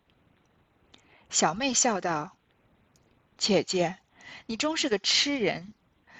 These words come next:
自古天网恢恢，疏而不漏，天道好还。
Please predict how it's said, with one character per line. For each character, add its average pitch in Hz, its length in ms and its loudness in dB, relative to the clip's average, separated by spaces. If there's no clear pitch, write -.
自 247 200 -4
古 185 320 -6
天 285 240 2
网 185 200 0
恢 262 280 -2
恢， 247 420 4
疏 - 240 0
而 226 180 2
不 185 220 -8
漏， 233 300 0
天 311 260 2
道 285 180 2
好 185 260 -4
还。 170 400 -4